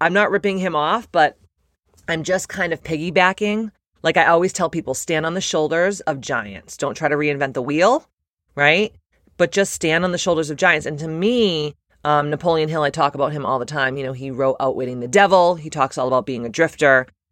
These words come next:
And he also wrote, you know, he wrote a bunch of other books too, but Think and Grow Rich and Outwitting the Devil are the two most famous ones, in my opinion. And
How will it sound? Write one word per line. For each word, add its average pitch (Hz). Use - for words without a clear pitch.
And 131
he 123
also 127
wrote, 120
you 196
know, 170
he 143
wrote 170
a 156
bunch 143
of -
other -
books 113
too, 240
but 147
Think 165
and 170
Grow 151
Rich 139
and 139
Outwitting 135
the 127
Devil 123
are 123
the 110
two 139
most 120
famous 117
ones, 120
in 120
my 135
opinion. 123
And 117